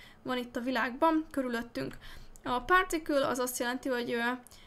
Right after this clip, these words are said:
ugye jelenleg a világban hány darab partikült tölt be. Ugye ez, ö, nem csak arra vonatkozik, ami az időjárásnál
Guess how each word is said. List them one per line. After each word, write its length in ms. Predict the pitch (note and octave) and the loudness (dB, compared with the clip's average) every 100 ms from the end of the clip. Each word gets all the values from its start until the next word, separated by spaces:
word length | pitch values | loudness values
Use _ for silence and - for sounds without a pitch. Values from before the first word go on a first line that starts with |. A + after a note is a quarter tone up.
| - | -14
ugye 380 | - B3 B3 A#3+ - | -6 2 4 4 2
jelenleg 500 | D4 C#4 B3+ C4+ B3+ | 2 4 2 0 0
a 40 | |
világban 440 | C#4 C4+ B3 A#3+ | 2 2 2 0
hány 180 | C4+ C4 | 0 0
darab 260 | B3 A#3 - | 0 -4 0
partikült 640 | B3 B3 B3+ - - A#3+ | 0 0 -4 -6 -6 -4
tölt 300 | - - A#3+ | -2 -2 2
be. 240 | D4+ D4 D#4 - - - - - - - | 4 4 0 -14 -18 -16 -18 -14 -12 -6
Ugye 240 | C#4+ C#4+ | 2 6
ez, 260 | C4+ C4 C4+ | 6 4 2
ö, 120 | C4 | 2
nem 420 | C#4+ E4 C#4+ C4 | 4 6 4 0
csak 500 | - C#4 A#3 A#3 - - - - - | -4 0 0 -2 -10 -20 -20 -20 -4
arra 180 | B3 B3 | 0 0
vonatkozik, 680 | A#3+ B3+ A#3+ - B3 B3 C4 | 2 0 0 -2 -2 -2 -4
ami 300 | A#3 A#3 A#3+ | -4 -4 -4
az 140 | - B3 | -6 -6
időjárásnál 1160 | B3 B3 A#3 A#3 A3+ A#3 - - A#3 A#3 A#3 | 0 2 2 2 0 -2 -4 -4 2 2 2